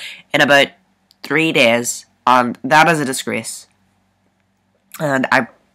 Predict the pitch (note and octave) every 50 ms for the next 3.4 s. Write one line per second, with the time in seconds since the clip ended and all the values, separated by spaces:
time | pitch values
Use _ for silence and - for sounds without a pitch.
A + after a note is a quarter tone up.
0 | _ _ C#3 C#3+ E3 - C3+ B2 D3 D#3 E3 D#3+ C#3+ D3+ C#3 C3+ C3+ C3+ C#3 C#3
1 | C#3 - _ C3 C3 B2 C3 C3 C3+ D3+ E3+ F3 - - - - - _ _ -
2 | - - _ _ _ _ C3+ C3+ B2+ C3+ C#3 C3 A#2 A#2 A2+ A#2+ B2+ C3 D3+ -
3 | _ _ _ - C3+ C3 -